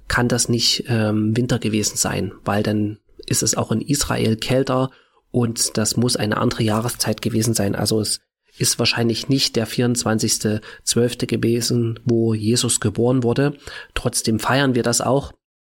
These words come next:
Gibt es vielleicht manche, die sagen, oder ich weiß, dass es manche gibt, die sagen, wir feiern das nicht.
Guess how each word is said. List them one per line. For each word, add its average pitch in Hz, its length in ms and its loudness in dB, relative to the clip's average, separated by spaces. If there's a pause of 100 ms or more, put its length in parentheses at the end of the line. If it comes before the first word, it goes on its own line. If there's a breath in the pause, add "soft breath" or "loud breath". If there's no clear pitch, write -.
(640)
Gibt - 220 -4
es - 80 -2
vielleicht 110 380 0
manche, 120 320 0
die 113 180 2
sagen, 113 400 0
oder 110 300 0
ich - 120 -8
weiß, 110 180 0
dass 120 120 0
es 117 140 -2
manche 110 260 -2
gibt, 120 220 -4
die 117 40 -2
sagen, 107 300 -2
wir 104 140 -2
feiern 135 320 0
das 131 180 -2
nicht. 127 240 -2